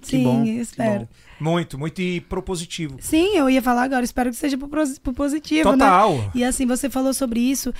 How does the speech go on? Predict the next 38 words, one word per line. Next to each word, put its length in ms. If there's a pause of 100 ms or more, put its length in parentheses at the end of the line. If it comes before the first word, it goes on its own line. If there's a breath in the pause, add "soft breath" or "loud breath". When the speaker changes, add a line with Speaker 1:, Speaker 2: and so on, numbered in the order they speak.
(200 loud breath)
Speaker 1:
e 140
é 40
uma 200
coisa 200
que 80
a 40
gente 200
bate 280
muito 260
lá 100
na 140
tecla 340
da 140
banda, 400
às 120
vezes 180
eu 80
digo 200
pros 160
meninos, 300
"Faz 300
isso, 360 (680 loud breath)
posta 300
um 20
negócio 320
no 80
seu 180
story, 480 (240 loud breath)
fa-, 180
aparece 380
um 60
negócio 300
sei 80
do 100
quê, 100
faça 240
um 40
TikTok", 520